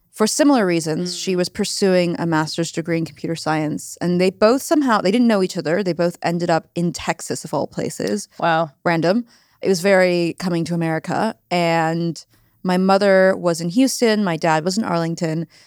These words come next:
Speaker 1: Um, they had a bunch of friends. And I guess at that time, it was, like, the late eighties where they said, "Hey, there's this place that they're,"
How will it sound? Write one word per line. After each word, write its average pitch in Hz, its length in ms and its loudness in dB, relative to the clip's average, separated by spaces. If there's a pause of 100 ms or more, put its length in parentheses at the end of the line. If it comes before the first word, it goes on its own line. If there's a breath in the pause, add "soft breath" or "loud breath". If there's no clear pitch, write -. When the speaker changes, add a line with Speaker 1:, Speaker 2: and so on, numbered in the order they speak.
(320 soft breath)
Speaker 1:
Um, 165 300 2
they 165 460 0 (260)
had 196 240 0
a 190 40 0
bunch 196 260 0
of 196 60 -6
friends. 185 580 2
And 165 120 0
I 170 60 2
guess 190 260 0
at - 140 0
that 170 200 0
time, 190 680 -2
it - 120 -4
was, 170 180 -4
like, 160 260 -2 (120)
the 170 100 -2
late 165 320 -2
eighties 220 540 0
where 165 140 2
they 156 140 -2
said, 156 280 -2 (340)
"Hey, 202 240 2
there's 165 200 0
this 156 100 -8
place 190 540 -2
that - 160 -4
they're," 151 400 -2